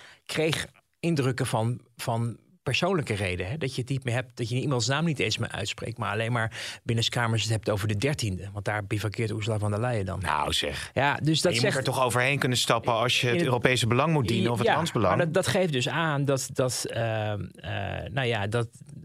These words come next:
Speaker 1: dat, het is natuurlijk best onpraktisch dat als je dan zou verwachten om dingen voor elkaar te krijgen van je eurocommissaris, maar die is dan weer niet goed met de voorzitter, dan kan dat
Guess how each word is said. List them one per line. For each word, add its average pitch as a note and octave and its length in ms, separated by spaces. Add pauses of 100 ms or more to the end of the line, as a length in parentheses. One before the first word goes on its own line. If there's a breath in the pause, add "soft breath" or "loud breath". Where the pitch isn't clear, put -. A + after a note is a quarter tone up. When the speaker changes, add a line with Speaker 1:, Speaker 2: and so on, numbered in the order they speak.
(260)
Speaker 1:
dat, C3 240
het - 180
is C3 120
natuurlijk B2 360
best - 320
onpraktisch A#2+ 680
dat A2 180
als A2+ 140
je A#2+ 100
dan A2 180
zou B2 200
verwachten A#2 460
om G#2+ 100
dingen A2 200
voor G#2+ 100
elkaar B2+ 240
te C3+ 80
krijgen G#2+ 340
van B2 160
je B2 100
eurocommissaris, A2 720
maar A#2 100
die A2+ 80
is A#2 80
dan A#2 120
weer A2+ 100
niet A2 120
goed B2 180
met A2+ 120
de A2 60
voorzitter, A#2+ 580 (460 loud breath)
dan B2 140
kan G#2+ 160
dat G2 200